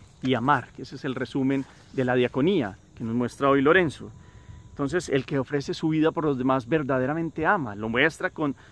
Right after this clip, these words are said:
con datos reales, eh, verificables, se olvida del propio yo, de los intereses propios, de las seguridades, y sale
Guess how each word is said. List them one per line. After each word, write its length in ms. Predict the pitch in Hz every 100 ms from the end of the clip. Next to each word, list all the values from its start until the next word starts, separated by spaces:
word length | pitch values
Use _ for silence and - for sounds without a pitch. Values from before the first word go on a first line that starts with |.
| -
con 180 | - 131
datos 260 | 123 - 147
reales, 800 | 131 120 120 160 170 160 139 - - -
eh, 200 | 127 117
verificables, 880 | 110 123 120 123 - 147 165 160 - - - -
se 180 | -
olvida 320 | 135 127 143 165
del 140 | 143
propio 320 | 139 127 151
yo, 360 | 123 151 170 135
de 120 | 123
los 220 | 120 -
intereses 640 | 127 117 120 117 117 127
propios, 480 | - 143 156 127 127
de 60 | 123
las 160 | 120
seguridades, 1000 | - 127 123 127 131 151 123 - - - - - - _ _ - -
y 60 | 131
sale 460 | - 143 147 165